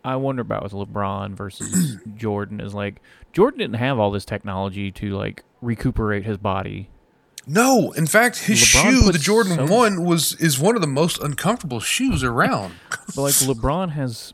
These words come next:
Speaker 1: put so much money into
Speaker 2: And
Speaker 1: his
Speaker 2: kudos to him
Speaker 1: well-being.
Speaker 2: for it.
Speaker 1: Well, yeah, yeah, yeah. Like, that's the smart play, obviously.
Speaker 2: Yeah, he's
Speaker 1: But
Speaker 2: reinvesting
Speaker 1: yeah,
Speaker 2: in
Speaker 1: like,
Speaker 2: himself.
Speaker 1: Jordan didn't have that. Jordan
Speaker 2: No.
Speaker 1: had gambling is what Jordan had. And he loved that.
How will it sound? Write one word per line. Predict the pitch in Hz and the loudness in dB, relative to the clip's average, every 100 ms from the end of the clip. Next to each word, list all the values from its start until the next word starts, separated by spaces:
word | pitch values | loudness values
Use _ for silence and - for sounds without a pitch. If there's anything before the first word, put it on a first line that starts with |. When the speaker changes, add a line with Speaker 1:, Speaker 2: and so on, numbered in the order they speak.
| - | -4
Speaker 1:
put | 131 - | -4 -2
so | - 135 | -2 -2
much | 139 139 | -2 -4
money | 117 110 110 101 | -2 0 -2 -4
into | 101 104 95 110 101 101 - _ _ | -4 -6 -6 -6 -4 -6 -12 _ _
Speaker 2:
And | 131 139 | -2 0
Speaker 1:
his | 120 | 2
Speaker 2:
kudos | 247 - 110 | 6 6 4
to | 101 | 2
him | 117 | 2
Speaker 1:
well-being. | 117 | 2
Speaker 2:
for | 104 117 | 4 4
it. | 214 - - - | 2 -4 -20 -8
Speaker 1:
Well, | 277 | -4
yeah, | - | -2
yeah, | 262 | 0
yeah. | 160 180 107 | 0 -2 -4
Like, | 107 | -6
that's | 117 - - | -8 -8 -10
the | |
smart | 110 110 123 - | -8 -4 -4 -2
play, | 165 | -2
obviously. | 104 101 104 110 | 0 -4 -6 -2
Speaker 2:
Yeah, | 160 | 0
he's | 101 107 | 0 -2
Speaker 1:
But | 127 | 0
Speaker 2:
reinvesting | 143 117 113 185 | 2 6 4 4
Speaker 1:
yeah, | 233 | 0
Speaker 2:
in | 120 | 0
Speaker 1:
like, | 107 | 0
Speaker 2:
himself. | 107 147 123 | 0 -2 -6
Speaker 1:
Jordan | - 147 196 | -2 0 0
didn't | 139 143 | -4 -6
have | 170 151 | -6 -6
that. | - - _ _ - - _ _ - | -10 -12 _ _ -20 -20 _ _ -4
Jordan | 175 180 | 2 2
Speaker 2:
No. | |
Speaker 1:
had | 104 123 | 2 0
gambling | 117 120 101 - - | 0 0 -2 -10 -12
is | 95 | -8
what | 101 101 | -8 -6
Jordan | 101 92 98 | -8 -8 -12
had. | 95 104 - - - - | -12 -16 -12 -10 -10 -8
And | 120 | -4
he | 156 | 0
loved | 120 135 104 | 2 2 2
that. | - | -8